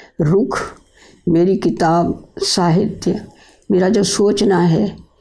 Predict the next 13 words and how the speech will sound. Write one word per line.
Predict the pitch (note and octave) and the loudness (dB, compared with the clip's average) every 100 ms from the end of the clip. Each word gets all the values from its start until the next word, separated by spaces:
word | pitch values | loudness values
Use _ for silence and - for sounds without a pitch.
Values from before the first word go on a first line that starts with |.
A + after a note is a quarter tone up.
| _ _ _ | _ _ _
शायद | - F#3+ E3+ - - - - _ _ _ _ - | -4 -2 -2 -4 -8 -18 -20 _ _ _ _ -2
ये | G3+ C4+ | 2 2
उनको | A#3+ F3+ - G3+ | 2 2 2 0
क्लिक | - F3+ F#3 | 0 -2 -2
किया | G#3 D#3 | 0 0
होगा | C#3 E3+ - - - _ _ _ _ - - _ - | 0 -2 -2 -6 -10 _ _ _ _ -20 -20 _ -4
कि | G#3+ A3+ | 0 0
मैं | F#3+ G3+ F#3 F3 G3+ C4 | 2 2 4 4 4 2
कुछ | B3+ G#3+ A3+ | 0 0 2
दूसरों | G#3 F#3+ - F#3+ | 2 2 2 0
से | F#3 - | 0 -2
अलग | - C#3+ D#3+ | 0 0 2
हूँ, | C3+ G2 F#3 D#3+ | 0 -2 -4 -4